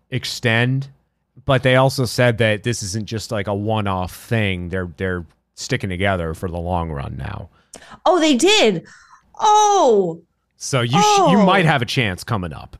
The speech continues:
Speaker 1: uh, just maybe not on this, this current run, but, uh, 'cause they reunited a few years ago, but it was just to do an anniversary tour for the fifty-nine Sound.
Speaker 2: Mm,
Speaker 1: And then they,
Speaker 2: mm-hmm,
Speaker 1: they
Speaker 2: mm-hmm.
Speaker 1: split up again. 'Cause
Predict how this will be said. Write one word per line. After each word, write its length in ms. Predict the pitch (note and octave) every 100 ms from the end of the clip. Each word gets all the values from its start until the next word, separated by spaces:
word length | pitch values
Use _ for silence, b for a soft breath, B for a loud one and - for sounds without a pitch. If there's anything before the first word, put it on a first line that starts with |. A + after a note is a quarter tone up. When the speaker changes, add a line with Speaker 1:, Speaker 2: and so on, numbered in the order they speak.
| -
Speaker 1:
uh, 300 | G#2 F#2 F2+
just 240 | A#2 -
maybe 220 | A2 G#2
not 200 | G2+ F#2+
on 180 | F#2 F#2+
this, 380 | F#2 E2+ - - -
this 160 | F#2
current 320 | - A2 F2+ F2
run, 280 | F#2 E2
but, 280 | D#2+ E2+ -
uh, 400 | F2 F2+ D#2+ D#2 b b b b -
'cause 160 | E3
they 100 | F3+ G#3+
reunited 540 | B3+ A3+ F3 D#3+ D3
a 60 | B2
few 200 | C#3+ B2+
years 280 | G#2+ G#2+ C3
ago, 380 | C#3+ D3+ D#3+ b b b _ -
but 120 | C#3+
it 80 | C3+
was 180 | C3+ G#2+
just 720 | - C#3+ C3+ - - - - _ _ _
to 120 | -
do 220 | B2+ C3 B2
an 80 |
anniversary 600 | A#2+ A#2+ G#2 A2+ - G#2+ G2
tour 380 | G#2 G2+ F#2+
for 140 | F2+ G2
the 100 | E2
fifty-nine 540 | - G#2+ G2 F2+ E2
Sound. 480 | - F#2+ D2 - - _ _ _ _ E3+
Speaker 2:
Mm, 340 | F3 E3 C#3+
Speaker 1:
And 140 | B2+ A2
then 140 | G#2
they, 180 | G2 F#2+
Speaker 2:
mm-hmm, 60 | F2+
Speaker 1:
they 220 | G2 F2+
Speaker 2:
mm-hmm. 180 | E2+ C#3+ C#3+
Speaker 1:
split 340 | - - A#2 F#2+
up 160 | F#2+
again. 420 | F#2 E2 F2 G#2 C3+
'Cause 380 | C#3+ D#3 B2